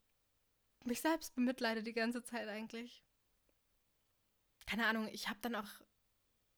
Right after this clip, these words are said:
mir so gedacht, okay, ähm,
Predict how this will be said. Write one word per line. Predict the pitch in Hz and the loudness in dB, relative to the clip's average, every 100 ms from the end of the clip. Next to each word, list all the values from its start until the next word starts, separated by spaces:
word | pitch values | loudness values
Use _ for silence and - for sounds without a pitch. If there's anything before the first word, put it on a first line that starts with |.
| _ | _
mir | - 220 | -4 -2
so | 214 | 0
gedacht, | 220 214 214 | 0 0 -2
okay, | 208 - 247 262 262 - _ 214 | -6 -2 2 2 0 -4 _ -2
ähm, | 208 208 208 208 202 208 | 0 2 2 0 -2 -6